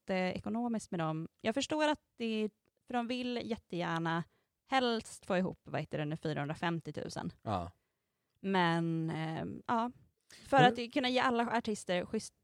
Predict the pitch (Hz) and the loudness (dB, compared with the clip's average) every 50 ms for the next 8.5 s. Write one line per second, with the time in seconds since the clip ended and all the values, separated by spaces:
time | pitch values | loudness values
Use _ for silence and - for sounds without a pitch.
0 | _ - 180 - - - 277 269 254 247 247 240 - - - 190 - 214 208 180 | _ -12 -12 -10 -6 -4 0 2 2 2 0 -2 -4 -6 -8 -2 0 0 2 2
1 | 175 175 170 - 160 - - 165 - - 165 - 208 180 165 165 - 233 - - | 0 -2 -2 -2 -6 -6 -6 -8 -8 -8 -6 -2 0 0 0 0 -4 -8 -10 -8
2 | - 175 151 - - - 202 - - _ _ _ _ _ _ _ _ _ - 196 | -8 -8 -6 -6 -6 -6 -6 -8 -10 _ _ _ _ _ _ _ _ _ -2 0
3 | 180 175 165 165 - - - 170 160 147 175 156 131 - 185 - 214 196 - - | 2 2 2 0 -4 -4 -6 -4 -4 -2 -4 -4 -6 -8 -6 -6 -6 -8 -8 -10
4 | - - 185 - - - _ _ _ _ _ _ - 110 - - 107 101 101 98 | -12 -14 -16 -18 -20 -20 _ _ _ _ _ _ -8 -6 2 4 4 6 6 6
5 | 95 101 - 117 95 95 101 110 - - - - - 131 117 - - - _ - | 4 2 0 -2 -2 0 0 0 -2 -4 -8 -2 -2 -2 -2 -2 -8 -16 _ 0
6 | 226 277 349 427 - 370 339 - 285 370 - 311 - - 403 359 311 277 254 - | 4 4 4 4 6 6 6 8 8 8 8 6 6 6 6 8 8 8 6 6
7 | 120 117 107 95 - 92 - 262 285 262 269 262 254 240 240 - - - 214 226 | 2 2 0 0 -2 -2 2 4 4 4 4 2 2 2 0 -2 -2 -4 -4 -2
8 | 220 190 160 123 107 - 143 - 208 | 0 2 2 4 2 2 -2 -4 -8